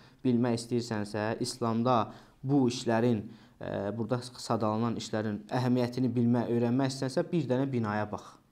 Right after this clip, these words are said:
O bina üçün, o dirəklər, onu ayaqda tutan o dirəklər, əsaslar nədirsə, bax, İslam üçün də məhz bunlardır. Dir-, e, binadakı dirəklərə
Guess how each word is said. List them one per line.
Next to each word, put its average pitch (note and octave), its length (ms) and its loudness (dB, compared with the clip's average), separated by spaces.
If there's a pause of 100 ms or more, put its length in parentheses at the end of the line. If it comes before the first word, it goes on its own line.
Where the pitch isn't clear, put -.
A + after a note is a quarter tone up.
(100)
O - 240 -4
bina C3+ 300 2 (100)
üçün, A2+ 400 -4
o D3+ 160 2
dirəklər, A#2 720 -2 (140)
onu A#2 200 -2
ayaqda A#2 400 -4
tutan - 240 -8
o A2+ 80 -6
dirəklər, A2+ 480 -2
əsaslar A2+ 400 -6
nədirsə, E3 460 2 (360)
bax, B2 220 -4
İslam D3 400 0
üçün A#2+ 280 -2
də A#2 80 -2
məhz D3 320 -4
bunlardır. A2 600 -2 (1040)
Dir-, C3 240 4
e, B2 160 2
binadakı A#2+ 640 2
dirəklərə A2+ 540 2